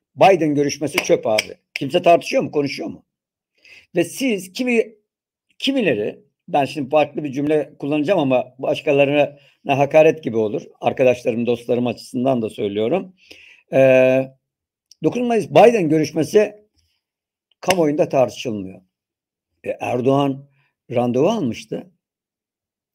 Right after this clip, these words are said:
Sonradan tekrar alınmıştı. Ne oldu? Sevgili arkadaşlar, Hamas çıkışı da, yani Türkiye'nin güvenliği Gazze'de başlar ve doğal olarak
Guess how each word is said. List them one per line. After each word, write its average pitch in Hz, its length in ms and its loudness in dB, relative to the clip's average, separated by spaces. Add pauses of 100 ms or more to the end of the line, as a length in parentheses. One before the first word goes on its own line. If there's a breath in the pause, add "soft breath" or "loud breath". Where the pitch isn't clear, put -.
(380)
Sonradan 196 720 2
tekrar 190 560 4 (120)
alınmıştı. 127 600 -2 (100)
Ne 156 60 2
oldu? 196 540 0 (320)
Sevgili 143 400 2
arkadaşlar, 127 600 -2 (720)
Hamas 156 460 -2
çıkışı 131 360 -10
da, 110 200 -6 (1500)
yani 135 640 2 (260)
Türkiye'nin 160 580 0
güvenliği 147 540 0
Gazze'de 156 500 2
başlar 123 600 -2 (420)
ve 127 140 0
doğal 185 280 8
olarak 143 520 4